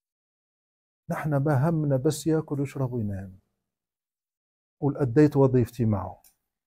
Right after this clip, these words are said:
ما أديت لا وظيفي ولا شيء. إذن أبو الروح هو شيخك.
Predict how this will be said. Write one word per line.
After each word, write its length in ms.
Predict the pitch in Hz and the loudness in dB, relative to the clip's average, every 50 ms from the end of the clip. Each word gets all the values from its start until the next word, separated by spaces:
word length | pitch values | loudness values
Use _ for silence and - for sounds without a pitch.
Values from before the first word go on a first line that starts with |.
| _ _ _ _ _ _ _ _ _ _ _ _ _ _ _ _ _ _ _ _ _ | _ _ _ _ _ _ _ _ _ _ _ _ _ _ _ _ _ _ _ _ _
ما 160 | - 117 - 127 | -8 -6 -6 -6
أديت 300 | 113 107 117 104 - - | -4 -2 -4 -4 -2 -2
لا 80 | 110 | -2
وظيفي 400 | 110 110 107 - 123 - - 123 | -2 -2 -2 -2 -4 -4 -4 -4
ولا 160 | 113 107 110 | -4 -4 -6
شيء. 240 | 107 - - 107 104 - _ _ _ _ _ _ _ - | -6 -8 -10 -12 -12 -14 _ _ _ _ _ _ _ 0
إذن 260 | 139 139 156 143 147 - | 4 6 6 6 6 4
أبو 260 | 165 180 170 165 170 | 2 2 4 4 2
الروح 680 | 160 156 156 170 175 180 185 180 180 175 - - - - _ _ _ _ _ _ _ _ _ _ _ - | 2 2 2 2 4 4 4 4 2 0 -2 -6 -10 -16 _ _ _ _ _ _ _ _ _ _ _ 2
هو 140 | 123 135 127 | 4 4 4
شيخك. 640 | - - 160 175 185 - - 143 120 - - _ | 4 4 4 4 4 4 0 -4 -6 -6 -10 _